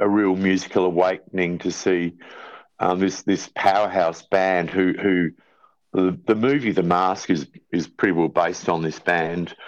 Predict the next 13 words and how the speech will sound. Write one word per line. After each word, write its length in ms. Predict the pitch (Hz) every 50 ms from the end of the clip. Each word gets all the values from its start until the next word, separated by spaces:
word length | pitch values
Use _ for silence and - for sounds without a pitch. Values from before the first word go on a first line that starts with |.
| - - - - - - - - - _ _ -
Um, 640 | 95 90 87 87 85 82 82 90 90 85 80 - _ _ _ _ - - _ _ _ _ _ -
and 760 | 98 98 95 95 95 92 90 90 90 90 90 90 90 85 - - - _ _ _ _ -
they, 180 | - 98 92 95 -
they 160 | 95 95 90
play 400 | 85 - - - 92 95 92 92
in, 200 | 90 85 85 87 -
in 120 | 87 87 82
the 80 | 82
movie, 480 | 80 82 85 87 87 - 90 87 87 - _ _ -
um, 260 | 92 87 85 87 87
with 100 | 87 78
the 60 | 90
famous 640 | 87 - 98 92 90 87 87 87 87 - - - -